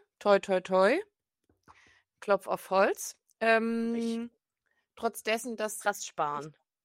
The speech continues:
Speaker 1: ich das Gefühl, <laughs> das Gefühl habe, <laughs> ja, ähm, dass diese ganzen Wetterwechsel dann nicht so helfen.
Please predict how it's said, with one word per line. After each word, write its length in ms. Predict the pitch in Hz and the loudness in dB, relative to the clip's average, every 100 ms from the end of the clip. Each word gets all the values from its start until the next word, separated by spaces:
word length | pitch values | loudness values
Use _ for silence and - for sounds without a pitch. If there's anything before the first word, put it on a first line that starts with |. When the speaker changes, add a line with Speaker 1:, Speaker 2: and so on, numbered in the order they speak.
| _ | _
Speaker 1:
ich 140 | 233 - | -14 -10
das 200 | 220 - | -8 -8
Gefühl, 400 | 202 240 240 262 | -8 -4 -2 -4
<laughs> 1120 | - - - - - _ _ - - - - | -6 -14 -20 -20 -20 _ _ -20 -20 -20 -6
das 180 | 233 - | -6 -4
Gefühl 580 | 233 - - 269 302 214 | -8 0 6 6 6 4
habe, 600 | 190 226 196 202 247 - _ - - - - - - 294 _ _ - - - - _ _ | 6 6 6 2 0 0 _ -20 -20 -20 -20 -20 -18 -18 _ _ -20 -20 -20 -20 _ _
<laughs> 360 | _ - - 190 | _ -20 -18 -6
ja, 300 | 165 143 - - - - - | -2 -2 -4 -20 -20 -12 -2
ähm, 1300 | 214 202 196 190 185 180 180 180 180 170 165 160 160 - - - | 2 4 2 -2 -10 -10 -10 -12 -12 -12 -12 -14 -16 -20 -20 -8
dass 300 | 202 196 - | -4 -4 -4
diese 240 | 208 185 | -4 2
ganzen 440 | 202 202 214 175 | 2 2 -2 -2
Wetterwechsel 1500 | 208 220 196 185 175 - _ _ 170 170 165 - 175 185 220 - - | -4 0 0 0 -2 -8 _ _ -2 0 0 2 2 2 0 -6 2
dann 220 | 196 202 | 2 2
nicht 200 | 208 - | 0 0
so 220 | 190 190 | 2 2
helfen. 520 | 185 180 - 156 147 | 2 2 0 -10 -12